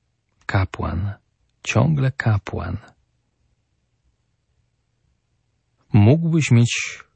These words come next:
dwustu aniołów i nie mogliby cię rozgrzeszyć.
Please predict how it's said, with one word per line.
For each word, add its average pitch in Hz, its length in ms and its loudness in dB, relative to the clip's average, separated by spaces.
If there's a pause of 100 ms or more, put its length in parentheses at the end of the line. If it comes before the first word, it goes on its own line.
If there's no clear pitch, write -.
(720)
dwustu 107 560 0
aniołów 95 760 0 (1400)
i 127 80 6
nie 104 140 6
mogliby 101 460 0
cię - 180 -4
rozgrzeszyć. 85 920 -8